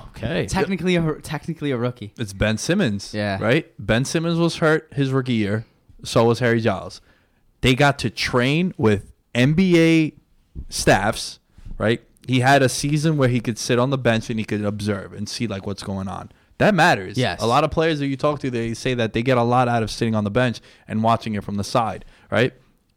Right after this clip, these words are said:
Speaker 3: And he's looked pretty explosive in the preseason. This is a guy who was the consensus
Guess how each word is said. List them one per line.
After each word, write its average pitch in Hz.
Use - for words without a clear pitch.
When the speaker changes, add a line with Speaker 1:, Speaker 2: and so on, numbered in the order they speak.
Speaker 3:
And 113
he's 127
looked 165
pretty 190
explosive 185
in 135
the 135
preseason. 127
This 147
is -
a 233
guy 170
who 170
was 147
the 131
consensus 151